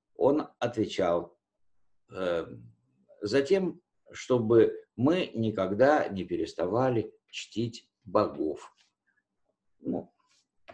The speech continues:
смысл здесь такой, что он, э, приказал какие-то маленькие вот жертвы в их обрядах приносить. И, и когда его спросили, его ответ означает, «Чтобы вы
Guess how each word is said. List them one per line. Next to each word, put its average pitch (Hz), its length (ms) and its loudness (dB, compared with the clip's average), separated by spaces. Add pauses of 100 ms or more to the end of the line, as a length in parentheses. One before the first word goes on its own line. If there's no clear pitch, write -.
(320)
смысл 117 520 4
здесь 101 280 2
такой, 139 400 4
что - 500 0 (260)
он, 113 340 2
э, 104 760 6
приказал 107 540 2
какие-то 104 440 0
маленькие 95 1160 0
вот 87 280 -2
жертвы 98 680 2
в 92 80 0
их - 180 -6
обрядах 90 580 -2
приносить. 80 640 -10 (600)
И, 101 540 0
и 87 40 -10
когда 101 380 2
его 98 220 2
спросили, 123 640 0
его 104 340 4
ответ 113 280 2
означает, 101 600 2 (380)
«Чтобы 113 380 2
вы 147 420 4